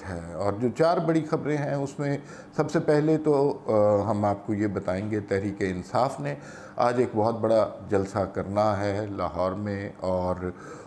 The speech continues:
इस वक्त, जो कि इस वक्त बजे हुए हैं जनाब, सवा एक बजा हुआ है और इस वक्त की लाहौर की सूरत हाल क्या है, क्या तैयारियां हैं, क्या लोगों में जोश व जज्बा है या नहीं है,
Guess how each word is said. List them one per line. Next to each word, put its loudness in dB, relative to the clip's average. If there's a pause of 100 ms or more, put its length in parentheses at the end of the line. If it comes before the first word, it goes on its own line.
(160)
इस 4
वक्त, 0
जो -2
कि 4
इस -4
वक्त 0
बजे 2
हुए 0
हैं 0
जनाब, 0 (400)
सवा 2
एक 2
बजा 0
हुआ 2
है -2
और -2
इस 0
वक्त -2
की -2
लाहौर 2
की -2
सूरत -6
हाल -2 (100)
क्या 2
है, 0
क्या 0
तैयारियां 0
हैं, -4 (420)
क्या 4
लोगों 0
में 0
जोश 0
व -2
जज्बा 2
है 2
या -2
नहीं -2
है, -2